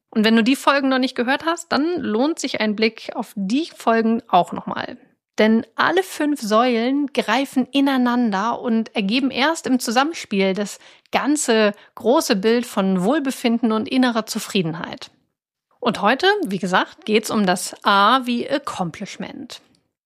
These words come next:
Ich nehme dich mal mit zurück, ein paar Wochen. Es war Sonntagabend, die Woche war lang und am Wochenende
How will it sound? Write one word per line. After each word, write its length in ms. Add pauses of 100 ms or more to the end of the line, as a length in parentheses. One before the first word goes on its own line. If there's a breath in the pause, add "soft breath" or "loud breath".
(180)
Ich 160
nehme 160
dich 140
mal 480
mit 200
zurück, 460 (180)
ein 200
paar 260
Wochen. 420 (600)
Es 100
war 140
Sonntagabend, 840
die 120
Woche 240
war 100
lang 680 (400 loud breath)
und 300
am 140
Wochenende 760